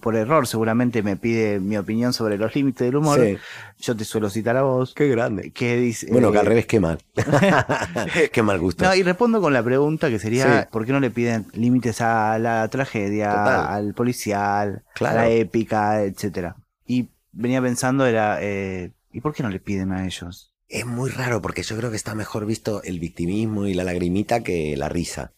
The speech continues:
Speaker 2: Yo creo que en eso sí que tenemos un concepto. Bueno, yo hablo mucho del cristianismo porque en España el gran poder es el cristianismo, digamos, ¿no? Del cristianismo, porque en el cristianismo, bueno, ya en el Antiguo Testamento, que, que viene del, del judaísmo,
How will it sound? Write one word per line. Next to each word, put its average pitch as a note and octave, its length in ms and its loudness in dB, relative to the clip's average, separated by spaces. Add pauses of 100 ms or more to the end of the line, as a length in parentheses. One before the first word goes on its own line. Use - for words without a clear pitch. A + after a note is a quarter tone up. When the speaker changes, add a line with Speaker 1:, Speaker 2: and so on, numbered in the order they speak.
Speaker 2:
Yo G2 100 -4
creo C#3 140 2
que D3 100 -2
en B2 60 0
eso C3 180 -2
sí - 160 -6
que B2 140 -4
tenemos C3 500 -2 (220)
un B2 160 0
concepto. B2+ 520 0
Bueno, C#3+ 200 4
yo G#2+ 100 0
hablo D#3 140 2
mucho D#3 160 0
del C3 80 -2
cristianismo C3+ 480 0
porque G2 160 -4
en E2+ 60 0
España G#2+ 420 -2
el G#2 80 -2
gran F2+ 240 -2
poder F#2 340 0
es F2+ 160 -4
el D#2+ 380 -6
cristianismo, F2 560 0
digamos, C2+ 320 -6
¿no? G2 140 -4 (100)
Del F#2+ 420 0
cristianismo, G2+ 640 0
porque E2+ 220 -6
en E2+ 60 -2
el E2+ 120 -4
cristianismo, A2+ 800 -2
bueno, B2 220 2
ya A#2 100 -2
en B2+ 60 0
el A2 240 0
Antiguo F#2 320 0
Testamento, G#2 500 0
que, D2+ 300 -6
que D2+ 80 -6
viene D#2+ 240 -2
del, C#2+ 320 -6
del D2+ 180 -4
judaísmo, G2 600 -2